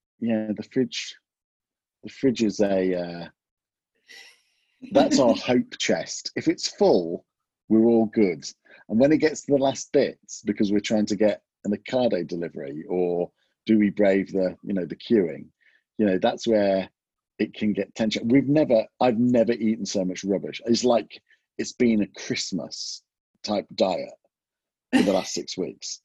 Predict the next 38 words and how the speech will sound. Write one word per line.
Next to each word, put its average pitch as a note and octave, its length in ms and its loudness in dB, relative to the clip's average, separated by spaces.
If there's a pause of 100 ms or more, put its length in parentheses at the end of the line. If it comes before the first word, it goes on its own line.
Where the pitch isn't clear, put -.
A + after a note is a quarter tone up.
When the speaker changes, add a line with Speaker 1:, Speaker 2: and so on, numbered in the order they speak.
Speaker 1:
Like, F#2+ 260 -6
never A2+ 240 2
eaten A2 240 2
as G2 140 -2
many G#2+ 180 2
quavers. G2+ 800 -2
Like, F#2+ 200 -4 (420)
suddenly G#2 260 -4
quavers F#2+ 460 -2
are - 40 -8
the E2+ 100 -8
thing F2 260 -10
in D2+ 80 -16
our D2 240 -14
house. - 260 -20
We F#2+ 220 -4
are D2+ 80 -8 (100)
eating F#2 300 -10
a C2+ 40 -12
lot C#2+ 360 -12 (140)
of - 120 -20
them. - 100 -20 (800)
Um, A#2 360 4 (1200)
but C#3 140 4
also C#3+ 320 4
the C3 140 4
other A#2 140 2
thing A#2 220 0
that G#2 120 2
I G#2 80 0
do G#2+ 180 0
think G2 220 -4
has F#2+ 120 -8
been F2+ 400 -4
really F#2 280 -2
lovely D#2+ 560 -8
is - 180 -10
just - 640 -8